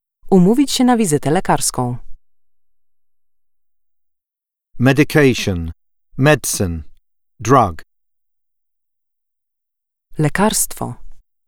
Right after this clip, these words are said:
Speaker 2: Ointment.
Speaker 1: Maść.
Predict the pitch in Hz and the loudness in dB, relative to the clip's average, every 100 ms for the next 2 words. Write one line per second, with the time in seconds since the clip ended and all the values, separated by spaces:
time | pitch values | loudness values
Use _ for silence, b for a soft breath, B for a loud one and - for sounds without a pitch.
0 | _ _ _ _ _ _ _ _ _ _ | _ _ _ _ _ _ _ _ _ _
1 | _ _ _ _ _ _ - - 170 160 | _ _ _ _ _ _ -18 0 2 2
2 | 139 104 92 101 - _ _ _ _ _ | 0 -2 -4 -6 -14 _ _ _ _ _
3 | _ _ _ _ _ _ _ _ _ _ | _ _ _ _ _ _ _ _ _ _
4 | _ _ _ _ _ _ _ - 240 180 | _ _ _ _ _ _ _ 0 2 2
5 | 127 - - - | -2 -4 -4 -6